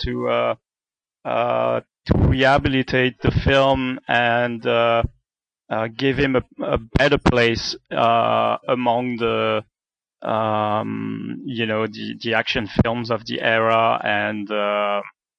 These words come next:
uh, because it, it, it's definitely a gem, um, you know, so it, it deserves it.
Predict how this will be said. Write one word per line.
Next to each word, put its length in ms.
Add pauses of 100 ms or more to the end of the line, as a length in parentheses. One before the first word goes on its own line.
(260)
uh, 500
because 460
it, 120
it, 260
it's 240
definitely 600
a 100
gem, 480
um, 1040 (640)
you 100
know, 240 (300)
so 400
it, 80
it 400
deserves 460
it. 100